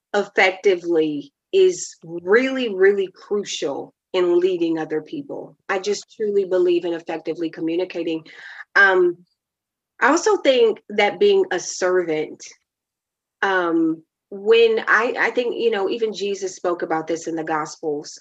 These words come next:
um, you know, that he did not come to be served, but he came to serve. I think that that also makes a really, really great leader, is the person who's willing to push other people to, to be their best,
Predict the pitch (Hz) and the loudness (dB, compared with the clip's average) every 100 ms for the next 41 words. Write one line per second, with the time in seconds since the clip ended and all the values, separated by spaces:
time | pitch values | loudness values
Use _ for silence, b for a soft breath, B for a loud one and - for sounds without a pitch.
0 | - 170 160 160 156 - _ _ 202 196 | -8 -6 -4 -4 -6 -12 _ _ 0 2
1 | 170 170 160 - 214 185 175 165 170 - | 0 -2 -4 -6 -2 0 2 0 -2 -4
2 | 175 175 170 170 170 - 196 196 180 170 | -4 -4 -6 -6 -8 -8 -4 -2 -2 -2
3 | 160 _ - _ _ _ 208 185 202 - | -6 _ -20 _ _ _ -8 -6 -8 -4
4 | 175 170 165 - 151 147 - - - 202 | -6 -4 -10 -8 -8 -6 -8 -6 -4 -2
5 | 247 233 202 - 180 180 180 175 185 190 | -2 -2 -4 0 0 0 -4 -8 -6 -6
6 | 175 170 165 - 175 160 170 180 185 175 | -2 -4 -4 -8 -6 -6 0 2 4 2
7 | 165 175 175 160 165 160 165 170 180 185 | 2 0 0 -2 -4 -4 -2 -2 -2 -2
8 | 156 - 170 - B B B B _ 214 | -4 -2 -4 -6 B B B B _ -4
9 | 208 233 233 226 202 220 214 196 175 185 | 0 2 4 4 0 -2 -4 -4 0 2
10 | 196 202 196 - - - 208 - - 208 | 2 0 -2 -8 -8 -4 -4 -4 -6 -4
11 | 214 202 - 196 175 160 151 185 _ - | -2 -4 -6 -10 0 0 0 -6 _ -14
12 | - 208 180 - 214 180 196 175 151 185 | -4 -4 -4 -2 -2 -2 -6 -8 0 4
13 | 233 208 160 95 - - - | 4 4 -2 -8 -10 -14 -18